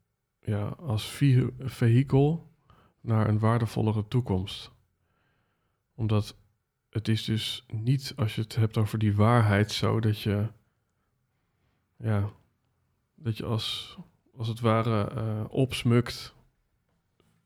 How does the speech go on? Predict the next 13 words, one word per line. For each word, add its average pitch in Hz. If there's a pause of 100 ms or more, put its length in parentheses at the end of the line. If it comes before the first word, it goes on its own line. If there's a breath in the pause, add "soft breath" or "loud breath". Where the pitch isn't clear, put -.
(320)
alsof 123
je 127
al 113
in 120
die 120
toekomst 113
bent. 117 (960)
Hè, 117
en 131
dan 127
kom 110
je 107
natuurlijk 107